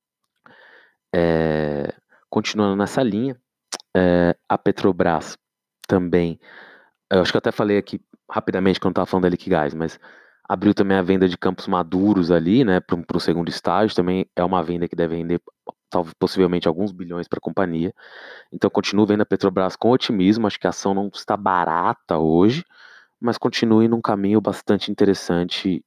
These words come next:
e de diminuição da dívida que deve continuar nos próximos trimestres. No caso da Itaúsa, acho um investimento ousado,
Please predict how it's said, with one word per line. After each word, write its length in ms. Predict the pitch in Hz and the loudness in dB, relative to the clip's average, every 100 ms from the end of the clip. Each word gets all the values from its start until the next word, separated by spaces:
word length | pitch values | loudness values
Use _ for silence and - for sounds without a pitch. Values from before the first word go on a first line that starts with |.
| - | -6
e 120 | 92 | -4
de 120 | 90 | -2
diminuição 560 | 87 95 92 90 - 92 | -2 0 -2 -2 -2 0
da 120 | 95 | 0
dívida 440 | 85 85 78 85 | 0 -2 0 0
que 140 | - 95 | -2 -4
deve 340 | 80 85 85 | 0 2 2
continuar 640 | 82 90 - 95 82 80 - | 2 -2 -2 -2 0 0 -4
nos 200 | 92 92 | -4 -4
próximos 640 | - 92 82 - 90 85 - - | -2 -2 -2 -4 -6 -6 -6 -2
trimestres. 720 | 107 87 73 - _ - - - - - - - | 0 0 -4 -10 _ -20 -20 -20 -20 -20 -20 -4
No 100 | 196 | 0
caso 180 | - 185 | 2 4
da 60 | 180 | 4
Itaúsa, 580 | - 127 98 123 151 165 | 4 2 4 6 4 2
acho 260 | 98 101 104 | 0 -2 0
um 40 | |
investimento 500 | 95 - 92 90 87 | 0 0 -2 -2 2
ousado, 720 | 82 76 80 78 92 123 175 | 2 2 0 0 0 0 -4